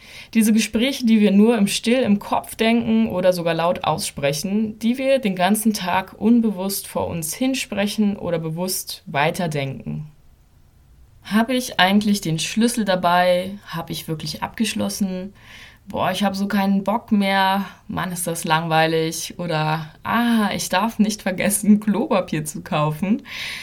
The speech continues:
Es gibt unzählige Beispiele dieser Art von Selbstgesprächen, die in unserem Kopf ablaufen. Selbstgespräche zu führen bedeutet,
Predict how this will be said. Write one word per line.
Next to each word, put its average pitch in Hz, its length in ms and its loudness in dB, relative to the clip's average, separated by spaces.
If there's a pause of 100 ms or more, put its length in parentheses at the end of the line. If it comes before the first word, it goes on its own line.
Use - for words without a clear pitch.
(120)
Es 214 200 0
gibt 214 260 2
unzählige 180 640 4
Beispiele 156 560 2
dieser 165 340 0
Art 139 320 2
von 160 380 -2
Selbstgesprächen, 151 960 -2
die 240 280 4
in - 260 -4
unserem 165 400 -4
Kopf - 520 -8
ablaufen. 151 920 -4 (840)
Selbstgespräche 269 800 -2
zu 240 160 -8
führen 233 320 6
bedeutet, 180 960 2